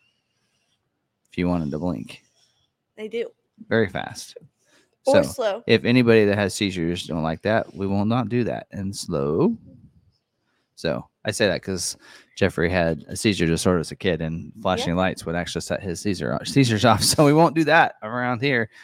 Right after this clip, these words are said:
Speaker 1: But anyway, so there you go. So having a lot of fun tonight,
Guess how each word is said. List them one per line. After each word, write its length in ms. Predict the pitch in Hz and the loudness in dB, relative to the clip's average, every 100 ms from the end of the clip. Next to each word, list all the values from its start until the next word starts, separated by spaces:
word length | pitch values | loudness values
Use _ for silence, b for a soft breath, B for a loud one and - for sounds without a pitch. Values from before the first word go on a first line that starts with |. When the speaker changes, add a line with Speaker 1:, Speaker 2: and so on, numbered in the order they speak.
| B B - | B B 8
Speaker 1:
But 220 | 160 147 | 8 8
anyway, 400 | 180 214 123 - - | 6 4 2 -2 -10
so 320 | - 185 113 | 4 8 8
there 200 | 104 139 | 4 0
you 60 | 139 | 0
go. 320 | 165 156 95 - | 0 0 -4 -10
So 180 | - | -4
having 220 | 104 139 131 | 0 0 0
a 20 | |
lot 140 | 127 | 0
of 40 | 120 | 0
fun 160 | 135 127 | 0 2
tonight, 420 | 123 160 - | 4 2 0